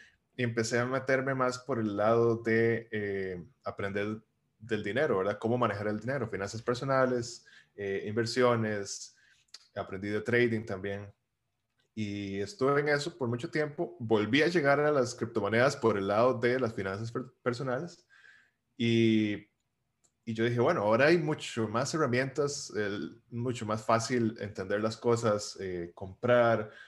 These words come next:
investigar, ¿verdad?". Y además tengo mucho más tiempo porque no estoy saliendo. Eh, entonces me metí, como dicen, en, en las, me fui en la espiral, ¿verdad? De, de nunca acabar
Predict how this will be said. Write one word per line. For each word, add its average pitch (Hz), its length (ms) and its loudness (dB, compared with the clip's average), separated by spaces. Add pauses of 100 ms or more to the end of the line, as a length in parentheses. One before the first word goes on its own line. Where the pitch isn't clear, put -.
(160)
investigar, 110 800 2
¿verdad?". 104 420 -2 (220)
Y 110 60 -2
además 113 200 0
tengo 135 140 -4
mucho 120 200 -4
más 120 140 -2
tiempo 120 300 0
porque 87 500 -4 (100)
no 104 100 -4
estoy 117 200 -4
saliendo. 110 480 -6 (640)
Eh, 113 520 0 (280)
entonces 123 800 -2 (640)
me 123 200 0
metí, 175 480 0 (160)
como 104 260 -2
dicen, 123 420 0
en, 92 420 -8 (280)
en 104 200 -8
las, 104 180 -4
me 101 160 -6
fui 147 140 0
en 165 60 2
la 185 60 2
espiral, 170 480 4
¿verdad? 123 340 0
De, 95 400 -6 (280)
de 104 120 -2
nunca 127 280 2
acabar 143 600 4